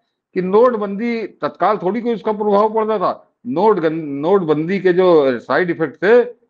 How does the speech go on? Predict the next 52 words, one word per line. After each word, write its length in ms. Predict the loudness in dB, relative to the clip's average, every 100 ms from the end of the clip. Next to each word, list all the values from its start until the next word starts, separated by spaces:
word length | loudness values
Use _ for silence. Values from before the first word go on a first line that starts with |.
| -8
उनका 260 | -4 -2 -2
प्रभाव 320 | 0 0 0
तो 100 | -2
दो 180 | -4 -2
साल 200 | -2 0
बाद 300 | 0 0 0
ही 160 | -2
पड़ना 360 | 0 0 2 0
था, 160 | -2
तो 220 | -6 -8 -2
अब 160 | -2 -2
पड़ना 240 | -4 -4 -4
शुरू 340 | -4 -2 -2
हो 240 | 0 0
रहा 200 | 2 2
है। 60 | -2 -6 _ _ -8
तो 60 |
ये 140 | -2 0
इस 300 | 0 -2 0
टाइप 200 | 0 0
के 320 | -2 -2 -4
झूठ 220 | -6 -6
गढ़ते 340 | -4 -4 0 0
हैं 340 | 2 -2 -8 _ _
और 100 | -4
फिर 120 | 0
इस 100 | 0
झूठ 280 | 0 0 0
का 100 | 0
मतलब 280 | 2 0 0
पट्टी 280 | -4 -4 -2
करते 280 | -2 0 0
रहते 260 | 0 0
हैं, 260 | -2 -4 -10 _ _ -6
कहीं 200 | 0 0
से 100 | 2
कोई 120 | 0
प-, 100 | 0
मवाद 440 | 0 2 2 2 0
न 140 | -6
बह 160 | -4 -2
जाए। 240 | 0 0 -2 _ _ _ -8
तो 60 | -6
ये 540 | -4 0 2 4 2
प्रधानमंत्री 680 | -2 -2 -2 -2 -10 -8 -6
मोदी 260 | -4 -4
इस 100 | -6
मामले 280 | -6 -6 -4
में 120 | -4
बड़े 160 | -4 -2
भाग्यशाली 640 | -2 -2 -4 -6 -4 -2
हैं 200 | -2 -4